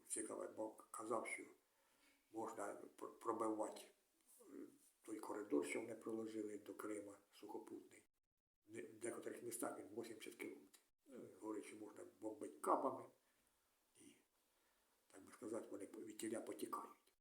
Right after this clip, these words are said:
Ну, це я з ним згоден. Так же кажуть американські експерти. Ну, я думаю, якщо, не, можна, не будучи військовим експертом, до цього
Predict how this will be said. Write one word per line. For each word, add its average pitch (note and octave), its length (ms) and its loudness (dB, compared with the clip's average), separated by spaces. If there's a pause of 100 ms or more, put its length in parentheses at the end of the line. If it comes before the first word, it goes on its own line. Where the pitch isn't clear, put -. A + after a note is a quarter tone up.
(220)
Ну, A2 140 -10 (100)
це A2+ 60 4
я G2 120 4
з G#2 80 0
ним G2 120 -4
згоден. C3+ 440 2 (480)
Так A2 160 4
же G2+ 180 -2
кажуть G2+ 380 -2
американські G2+ 540 -2
експерти. - 520 0 (1200)
Ну, A3 140 2
я E3 80 12
думаю, A#2 640 10
якщо, A#2 380 4
не, A#2+ 280 0
можна, A#2+ 440 4
не A2+ 160 2
будучи G#2+ 760 0 (360)
військовим A2 360 -2
експертом, - 520 0 (260)
до G#2 80 -6
цього - 340 0